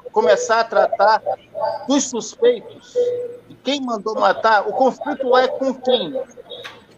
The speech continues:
Eu entendo que tu pode ter alguma, algum receio de falar nomes e tal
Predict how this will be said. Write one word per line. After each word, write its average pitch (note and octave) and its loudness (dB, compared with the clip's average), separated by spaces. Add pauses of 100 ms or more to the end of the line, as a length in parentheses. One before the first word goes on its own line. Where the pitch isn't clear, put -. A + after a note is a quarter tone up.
(240)
Eu A3 4
entendo B3+ 2
que B3 -2
tu G#3+ -8
pode G#3+ -2
ter A3 -2
alguma, G#3 0
algum G3+ -2
receio G#3 -2
de - -14
falar F#3+ 0
nomes G3 -4
e F#3 -8
tal G3 -4